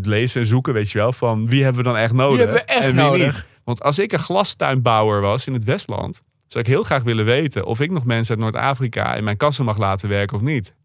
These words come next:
Speaker 2: Ja.
Speaker 1: Die glastuinbouwers hebben hen echt nodig. Maar hebben wij, hè, wij, ik neem aan dat ze gewoon wij Nederland bedoelen, hebben wij die echt nodig? Want in feite
Speaker 2: Hebben wij de
Speaker 1: zeggen ze
Speaker 2: glastuinbouw echt nodig?
Speaker 1: Nou
Speaker 2: Ja.
Speaker 1: ja, in feite zeggen ze, dus een aantal sectoren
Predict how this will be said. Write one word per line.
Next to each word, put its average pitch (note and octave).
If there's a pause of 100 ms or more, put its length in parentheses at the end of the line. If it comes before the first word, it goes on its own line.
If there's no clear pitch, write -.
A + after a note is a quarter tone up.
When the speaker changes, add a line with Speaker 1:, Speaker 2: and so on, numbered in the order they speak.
Speaker 2:
Ja. A2+
Speaker 1:
Die D3
glastuinbouwers G#2+
hebben G#2
hen A2
echt A2
nodig. C3
Maar G2 (340)
hebben A2+
wij, A2 (200)
hè, C#3+
wij, A2
ik A#2+
neem A#2
aan A2+
dat G#2+
ze A2
gewoon G2+
wij G2+
Nederland A#2
bedoelen, C3+ (340)
hebben A#2
wij C3
die A#2
echt G2+
nodig? B2 (580)
Want A2
in C3
feite C#3+
Speaker 2:
Hebben D3+
wij A2+
de -
Speaker 1:
zeggen A#2
ze -
Speaker 2:
glastuinbouw G#2+
echt A#2
nodig? G2
Speaker 1:
Nou C3
Speaker 2:
Ja. E3
Speaker 1:
ja, C#3+
in B2+
feite D#3
zeggen A2+
ze, G#2+
dus B2
een A#2+
aantal E3
sectoren C3+